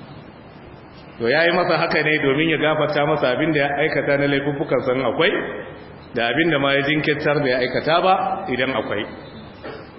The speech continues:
"Wa yutimma ni'matahu alayka." Kuma Allah ya haka ne don ya cika ni'imomin sa gare ka. Domin idan aka samu ni'ima ana son a cika ta.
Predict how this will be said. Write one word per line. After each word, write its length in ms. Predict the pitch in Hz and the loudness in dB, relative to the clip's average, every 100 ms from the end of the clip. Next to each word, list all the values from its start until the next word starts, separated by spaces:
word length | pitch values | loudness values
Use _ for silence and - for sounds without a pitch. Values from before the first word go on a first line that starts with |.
| - | -8
"Wa 80 | 101 | -4
yutimma 380 | 214 165 170 160 | 0 0 2 2
ni'matahu 560 | 160 156 156 156 147 | 2 2 0 2 4
alayka." 400 | 151 147 139 - 113 | 4 4 2 0 0
Kuma 180 | 139 160 | 2 2
Allah 200 | 165 160 | 2 2
ya 80 | 156 160 | 2 2
haka 120 | 156 | 0
ne 100 | 143 | 2
don 160 | 143 156 | 2 2
ya 80 | 139 | 0
cika 160 | 175 170 | 0 0
ni'imomin 460 | 156 160 160 156 156 | 2 2 4 4 2
sa 120 | 151 | 2
gare 260 | 143 147 151 - | 2 4 2 0
ka. 100 | 98 107 - - - - - - - | -2 -4 -8 -12 -14 -16 -18 -18 -4
Domin 280 | 123 131 180 | 0 2 2
idan 160 | 156 156 | 2 2
aka 180 | 170 151 | 2 2
samu 220 | 143 139 175 | 2 2 2
ni'ima 240 | 190 196 165 165 | 2 2 2 2
ana 80 | 151 | 2
son 160 | 143 127 | 0 0
a 40 | |
cika 220 | 120 120 113 | -2 -2 -2
ta. 180 | - | -4